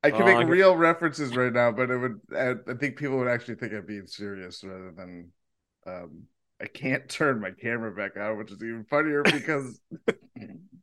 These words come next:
Speaker 2: Well, I'm gonna, I'm gonna get General Manager Ty Windish in here, uh, just in case. I haven't
Speaker 1: I want you
Speaker 2: prepared
Speaker 1: to
Speaker 2: to, to
Speaker 1: tell
Speaker 2: work the
Speaker 1: Ty
Speaker 2: fans.
Speaker 1: that I'm prepared to sit out the entire rest of the season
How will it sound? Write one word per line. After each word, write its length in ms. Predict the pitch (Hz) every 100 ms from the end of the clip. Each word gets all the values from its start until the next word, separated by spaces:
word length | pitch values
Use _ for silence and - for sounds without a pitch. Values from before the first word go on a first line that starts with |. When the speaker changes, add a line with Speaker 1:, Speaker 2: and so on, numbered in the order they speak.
| _ _ _ _ _ _
Speaker 2:
Well, 140 | 254 139
I'm 120 | 175
gonna, 260 | 220 214 131
I'm 120 | 151
gonna 180 | 196 185
get 220 | 165 139
General 320 | 131 135 131
Manager 400 | 123 127 120 113
Ty 220 | 107 117 110
Windish 440 | 113 117 117 123
in 80 | 113
here, 440 | 123 123 127 139
uh, 220 | 95 101 95
just 260 | 107 -
in 80 | 107
case. 580 | 117 107 107 - - - _ _ _ _ _ -
I 80 | 127
haven't 280 | 113 113 123
Speaker 1:
I 60 | 160
want 240 | 190 214
you 80 | 220
Speaker 2:
prepared 40 |
Speaker 1:
to 60 | 196
Speaker 2:
to, 60 | 196
to 60 |
Speaker 1:
tell 420 | 196 180 180 175
Speaker 2:
work 160 | 113 110
the 80 | -
Speaker 1:
Ty 380 | 156 156 156 143
Speaker 2:
fans. 260 | 131 113
Speaker 1:
that 120 | - 139
I'm 200 | 147 143
prepared 600 | 151 - 143 147 151 151
to 80 | 131
sit 240 | - 139
out 200 | 139 135
the 120 | 127
entire 640 | 120 113 127 127 131 131
rest 420 | 117 110 117 117 113
of 100 | 101
the 80 |
season 600 | 104 - 101 92 90 82